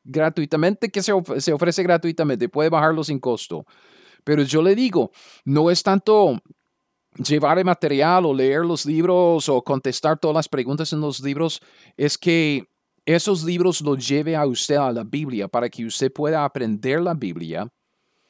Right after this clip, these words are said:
de alguna manera, que, que, que la entienda,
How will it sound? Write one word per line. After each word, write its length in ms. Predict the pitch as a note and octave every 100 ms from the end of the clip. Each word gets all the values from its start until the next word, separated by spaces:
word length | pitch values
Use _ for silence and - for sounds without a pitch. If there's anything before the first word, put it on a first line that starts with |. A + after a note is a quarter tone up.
| _ _ _ _
de 160 | C3 A#2+
alguna 340 | A2+ A2 D#3+
manera, 240 | F#3 C3+
que, 220 | C#3 C3+ A#2
que, 260 | - A#2+
que 160 | - B2+
la 120 | A#2
entienda, 880 | A2+ A2 - D#3 G#3+ A3+ G#2+ D#2+